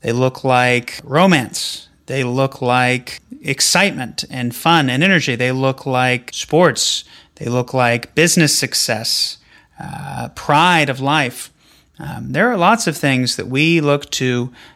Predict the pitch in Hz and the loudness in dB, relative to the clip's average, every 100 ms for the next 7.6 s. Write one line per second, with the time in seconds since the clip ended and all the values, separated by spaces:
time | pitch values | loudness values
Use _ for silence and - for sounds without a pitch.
0 | - - 151 - 135 151 151 214 - 139 | -16 -12 -6 -4 2 4 6 4 4 2
1 | 120 - 113 113 127 113 120 143 160 - | 0 -2 -6 -6 -8 -4 -2 -2 -2 0
2 | 120 120 117 117 117 - 202 123 - - | 0 0 -2 -2 -4 0 2 0 -4 -20
3 | _ _ _ _ 214 247 240 - 226 247 | _ _ _ _ 4 4 2 0 4 6
4 | 254 - 135 135 - 135 135 - 185 226 | 4 4 0 0 -4 -2 -2 2 2 2
5 | - 240 220 - 180 170 110 110 117 113 | 0 -2 -2 0 0 0 -4 -2 -4 -2
6 | 127 135 - 127 127 143 - 120 - 147 | -2 -2 -4 -2 0 0 -2 -4 -2 -2
7 | 143 170 233 254 139 | -2 0 2 2 0